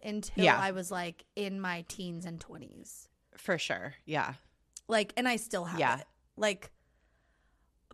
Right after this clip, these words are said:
Speaker 1: I, I, if I'm, like, staying at someone's house and I'm not very comfortable, I can't poop.
Speaker 2: Oh, yeah. I, I think I have let go of that completely since I've, you know,
Speaker 1: Yeah.
Speaker 2: given birth and, like, shat in front of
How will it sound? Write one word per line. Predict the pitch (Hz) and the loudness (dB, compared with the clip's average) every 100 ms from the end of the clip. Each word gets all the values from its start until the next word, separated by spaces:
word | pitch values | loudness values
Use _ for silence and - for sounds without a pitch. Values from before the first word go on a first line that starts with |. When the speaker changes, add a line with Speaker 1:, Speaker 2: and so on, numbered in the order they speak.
| _ _ _ - | _ _ _ -2
Speaker 1:
I, | 233 - | -2 -2
I, | - - _ | -8 -8 _
if | 247 226 | -2 2
I'm, | 240 226 | 4 2
like, | 226 202 | 2 -2
staying | - 226 220 208 | 0 0 0 -2
at | |
someone's | 208 214 202 190 | -4 -2 -2 2
house | 214 196 202 | 4 6 4
and | 208 | -2
I'm | 190 | -4
not | 185 185 | -4 -2
very | 190 | -2
comfortable, | 185 196 196 185 - | -4 -6 -2 -2 -2
I | |
can't | 208 208 170 | -2 -4 -6
poop. | - - - - _ _ _ _ _ _ - | -8 -10 -12 -20 _ _ _ _ _ _ -14
Speaker 2:
Oh, | 147 | -10
yeah. | 139 131 127 - | -6 -6 -6 -4
I, | 139 139 139 | -4 -2 -2
I | 151 156 | -4 -4
think | 220 233 | -4 2
I | 240 202 170 156 - _ _ _ _ _ _ | 4 4 2 -2 -6 _ _ _ _ _ _
have | - 156 | -6 -6
let | 151 147 - | 0 0 0
go | 147 131 | -2 -2
of | 135 143 | -2 -2
that | 139 - | -4 -4
completely | 147 131 - 135 135 147 147 | -8 -8 -8 -8 -4 -6 -6
since | - 135 - | -6 -8 -6
I've, | 131 127 135 - | -6 -6 -10 -16
you | 143 139 | -10 -8
know, | 127 127 127 - _ _ _ - | -8 -8 -12 -18 _ _ _ -8
Speaker 1:
Yeah. | 202 180 180 - | -6 -6 -8 -4
Speaker 2:
given | 160 151 147 | -2 0 -2
birth | 131 127 135 | -2 -2 -4
and, | 135 131 | -6 -6
like, | 127 123 | -8 -10
shat | - - 127 127 - - | -8 -2 -2 -2 -6 -12
in | 143 | -12
front | - 135 127 | -6 -6 -4
of | 127 | -8